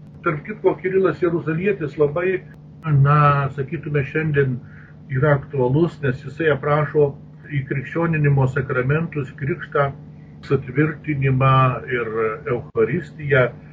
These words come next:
Ir štai, kada mes, e, šiuo pandemijos metu tiesiog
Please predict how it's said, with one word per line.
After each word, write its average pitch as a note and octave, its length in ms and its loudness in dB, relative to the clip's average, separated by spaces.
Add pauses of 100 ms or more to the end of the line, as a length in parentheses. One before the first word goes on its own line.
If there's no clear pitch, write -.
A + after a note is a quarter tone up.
(160)
Ir A#2 200 -4
štai, D3 180 4
kada C#3+ 220 4
mes, C#3 320 4
e, B2 300 -4 (460)
šiuo C3 340 -2
pandemijos B2+ 640 2
metu C3+ 440 0
tiesiog B2 540 -4